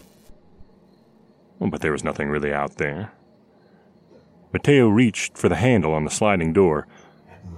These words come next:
and hesitated. One of the dogs whined from where they'd curled up under the kitchen table behind him.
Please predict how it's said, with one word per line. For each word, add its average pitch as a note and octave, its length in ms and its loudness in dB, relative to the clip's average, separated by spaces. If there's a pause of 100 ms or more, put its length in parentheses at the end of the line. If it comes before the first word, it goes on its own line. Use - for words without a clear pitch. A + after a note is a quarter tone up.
(640)
and F2 80 -10
hesitated. - 680 -6 (1900)
One G2 140 0
of F2 60 -2
the D#2+ 60 -8
dogs D2+ 720 -2 (240)
whined D#2 480 0
from C#2+ 300 -6 (200)
where E2+ 180 0
they'd D#2 200 -4
curled F2+ 320 -2
up E2+ 200 -2
under D#2 140 -4
the C#2+ 100 -8
kitchen - 280 -8
table D#2 340 -2
behind F#2+ 400 -6
him. D2+ 160 -16